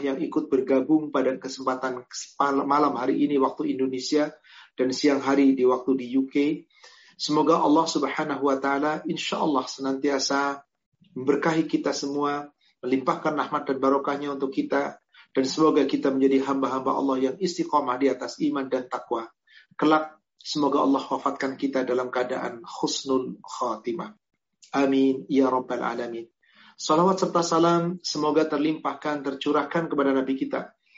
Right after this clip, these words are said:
Rasulullah Muhammad sallallahu alaihi wasallam.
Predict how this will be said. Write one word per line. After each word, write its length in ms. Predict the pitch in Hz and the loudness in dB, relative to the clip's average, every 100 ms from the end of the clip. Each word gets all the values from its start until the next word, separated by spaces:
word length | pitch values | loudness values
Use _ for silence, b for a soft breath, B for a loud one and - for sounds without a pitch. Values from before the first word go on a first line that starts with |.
| B | B
Rasulullah 720 | - 135 165 156 147 151 156 - | -2 0 2 4 6 6 4 0
Muhammad 960 | 135 - 156 160 165 165 165 143 156 | -4 -2 -4 -2 0 0 0 -2 -4
sallallahu 880 | - - 151 147 135 135 151 139 139 | -4 -2 0 2 2 4 2 2 2
alaihi 640 | 139 135 143 156 147 160 | 0 2 2 2 0 0
wasallam. 480 | 156 - 139 127 107 | 0 -2 -6 -6 -10